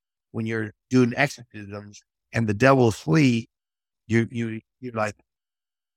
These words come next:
"Thank you, God, for guiding me down this path because I chose the right side."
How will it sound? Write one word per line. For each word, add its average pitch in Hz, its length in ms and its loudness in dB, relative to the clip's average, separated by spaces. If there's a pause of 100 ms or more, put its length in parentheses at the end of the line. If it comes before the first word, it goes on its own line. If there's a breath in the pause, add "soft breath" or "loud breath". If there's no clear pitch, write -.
(300)
"Thank 127 200 0
you, 107 100 0
God, 110 320 4
for 113 120 -6
guiding 104 360 0
me 104 140 -6
down 107 240 0
this 101 140 -8
path 104 320 0
because 98 340 -8
I 92 140 -6
chose 107 400 0
the 101 100 -10
right 92 240 -4
side." 87 380 -10